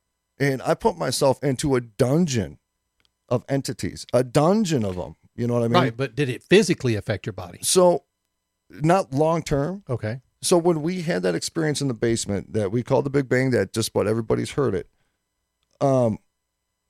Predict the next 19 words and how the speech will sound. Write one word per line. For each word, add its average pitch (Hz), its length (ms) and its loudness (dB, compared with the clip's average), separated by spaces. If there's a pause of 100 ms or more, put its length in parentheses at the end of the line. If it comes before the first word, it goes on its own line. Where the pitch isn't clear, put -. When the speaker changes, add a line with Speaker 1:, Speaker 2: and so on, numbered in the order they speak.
(880)
Speaker 1:
that 170 300 2 (540)
we 170 280 -4
all 180 180 6
felt 170 400 0
it 151 160 -6
go 143 160 4
through 147 300 -2
our 113 140 2
body. 104 640 -2 (1000)
The 160 140 4
spiritual 214 920 0
energy, 170 540 -4
dude, 101 300 -6 (160)
it 120 180 -2
went 156 240 0
through 143 220 -2
our 120 100 -2
body. 101 520 -4 (600)
And 123 440 -2